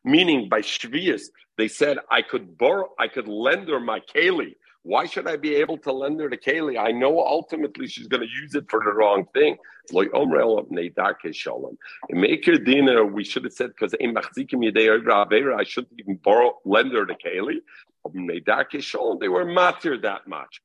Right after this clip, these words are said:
Over B'Shas Avera Atzmai, they not. Next case, the Mishnah says, "Machzikim Yedei Nochrim," and we can strengthen the hands of a Nochrim, meaning we can help a Nochri B'Shvias in Shmita, even though the Yisrael is,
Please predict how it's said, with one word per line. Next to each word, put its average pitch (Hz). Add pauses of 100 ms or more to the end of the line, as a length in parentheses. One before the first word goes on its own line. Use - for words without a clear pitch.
Over 113
B'Shas 101
Avera 143
Atzmai, 127
they 85
not. 65 (460)
Next 143
case, 151
the 127
Mishnah 127
says, 123
"Machzikim 127
Yedei 110
Nochrim," 110 (340)
and 101
we 104
can 104
strengthen 127
the 92
hands 107
of 104
a 101
Nochrim, 101
meaning 110
we 104
can 98
help 120
a 113
Nochri 107
B'Shvias 131 (360)
in 113
Shmita, 143 (180)
even 147
though 113
the 95
Yisrael 113
is, 98